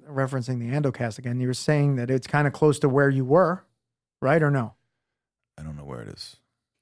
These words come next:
Speaker 1: Havertown?
Speaker 2: It, Havertown. So there's Havertown and there's Haverford, and I don't know which one it's in.
Speaker 1: Okay.
Speaker 2: But they're both close to each other, so it almost doesn't matter which one it's in.
Speaker 1: Gotcha.
Speaker 2: <laughs> So,
Speaker 1: Okay,
Speaker 2: so
Speaker 1: right, right.
Speaker 2: it's in either Havertown or Haverford.
Speaker 1: And that's,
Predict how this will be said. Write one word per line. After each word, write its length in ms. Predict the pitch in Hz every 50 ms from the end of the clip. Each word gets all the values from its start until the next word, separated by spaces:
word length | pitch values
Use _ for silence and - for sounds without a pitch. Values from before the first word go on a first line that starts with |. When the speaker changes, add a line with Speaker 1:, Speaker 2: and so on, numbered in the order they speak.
| _ _ -
Speaker 1:
Havertown? 480 | 135 143 180 - 190 214 233 262 254 - _
Speaker 2:
It, 60 | - -
Havertown. 420 | 104 107 110 120 - - 117 -
So 140 | - 117 113
there's 160 | 110 101 98
Havertown 480 | 113 117 120 120 - 117 113 113 117 117
and 80 | 104
there's 120 | 92 82 -
Haverford, 720 | 101 101 92 87 82 - - 95 92 85 85 80 85 - - -
and 80 | 87
I 60 | 90
don't 160 | 92 101 104 98
know 120 | 101 95
which 220 | 95 98 92 -
one 140 | - 98 95
it's 220 | 87 80 - - 95
in. 220 | 95 107 110 107 - _ - 135
Speaker 1:
Okay. 200 | 143 135 131 117
Speaker 2:
But 140 | 110 101
they're 140 | 90 101 92
both 400 | 85 82 - - 101 101 95 -
close 220 | - 110 101 92 -
to 80 | - 95
each 160 | 85 - -
other, 200 | 85 80 80 80 -
so 280 | - 87 82 82 82
it 60 | 69 50 - _ _ -
almost 240 | 101 104 101 87 98
doesn't 180 | 95 90 87
matter 220 | 87 90 90 90 85
which 160 | 80 76 -
one 140 | 82 80 78
it's 140 | 73 -
in. 60 | 78 -
Speaker 1:
Gotcha. 320 | 139 123 117 120 - -
Speaker 2:
<laughs> 60 | -
So, 20 | - -
Speaker 1:
Okay, 100 | - 95
Speaker 2:
so 180 | - - 92 85
Speaker 1:
right, 100 | - -
right. 100 | - - - - - - -
Speaker 2:
it's 140 | - 95 -
in 120 | 120 123 123
either 160 | 123 117 107
Havertown 440 | 104 113 113 117 110 - 110 107 107
or 60 | 98
Haverford. 440 | 87 92 92 92 85 82 - 87 82
Speaker 1:
And 100 | 80 151
that's, 200 | 160 160 151